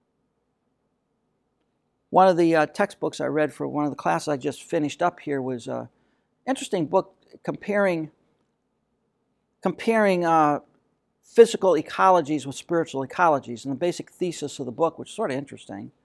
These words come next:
is how do you, how does a farmer, how is it he, that he can produce a crop? Well, there's an ecological system that that grain or that crop is in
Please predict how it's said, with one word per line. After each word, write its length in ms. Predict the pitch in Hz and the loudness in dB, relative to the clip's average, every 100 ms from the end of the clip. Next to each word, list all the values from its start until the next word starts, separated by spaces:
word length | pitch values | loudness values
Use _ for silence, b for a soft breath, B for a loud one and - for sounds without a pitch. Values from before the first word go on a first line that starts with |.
| _ _ _ _ _ _ _ _ _ _ _ _ _ _ | _ _ _ _ _ _ _ _ _ _ _ _ _ _
is 120 | - | -8
how 200 | - 220 | 8 10
do 60 | 233 | 10
you, 160 | 208 - | 6 0
how 160 | - 202 | 4 4
does 160 | 214 180 | 6 2
a 60 | |
farmer, 500 | - 202 202 180 156 | 2 6 6 6 2
how 220 | 139 208 | 4 6
is 120 | 214 190 | 6 0
it 100 | 151 | -6
he, 300 | 190 175 - - | -6 -6 -6 -2
that 140 | 156 | -2
he 120 | - | -2
can 160 | 180 147 | -6 -8
produce 380 | 165 143 175 - | -6 0 0 0
a 40 | |
crop? 360 | - 185 156 - | -2 2 2 2
Well, 180 | 160 b b - | 0 b b -2
there's 180 | 185 | -2
an 100 | 320 - | 0 2
ecological 640 | 202 185 180 185 190 - | 2 4 6 6 2 -10
system 500 | - - 190 - 139 | -4 -2 -2 -2 -4
that 140 | 139 151 | -4 0
that 300 | 143 - _ _ _ _ _ - 123 | 0 -2 _ _ _ _ _ -18 -4
grain 420 | 165 185 180 175 | 0 2 2 2
or 80 | 156 | 2
that 220 | 143 139 | 2 -2
crop 380 | - 175 170 151 | 0 2 2 -2
is 140 | 127 | -4
in 500 | 160 170 131 127 147 | 0 0 0 -4 -10